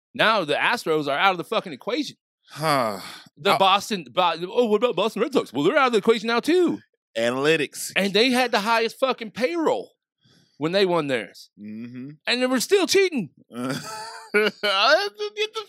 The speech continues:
Speaker 2: fuck. Do you know how <sighs>
Speaker 1: You look, did you, uh, so, what, uh, that was on another round where we did, uh, the, the splits during the playoffs for Houston.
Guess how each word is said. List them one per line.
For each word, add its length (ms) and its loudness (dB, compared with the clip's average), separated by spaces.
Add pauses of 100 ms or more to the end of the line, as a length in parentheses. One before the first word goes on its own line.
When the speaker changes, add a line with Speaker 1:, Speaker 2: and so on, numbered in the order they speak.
Speaker 2:
fuck. 160 -6 (540)
Do 80 0
you 120 -4
know 120 6
how 260 6 (380)
<sighs> 100 -6 (720)
Speaker 1:
You 180 4
look, 240 0
did 140 -6
you, 160 2
uh, 580 2
so, 640 0
what, 260 -8
uh, 460 -6 (2500)
that 100 -4
was 140 -8
on 200 -8
another 220 -10
round 320 -14 (280)
where 140 -14
we 80 -12
did, 320 -14
uh, 360 -12 (680)
the, 720 -12 (460)
the 80 -12
splits 560 -6
during 120 -4
the 100 -10
playoffs 260 -2
for 80 -16
Houston. 320 -14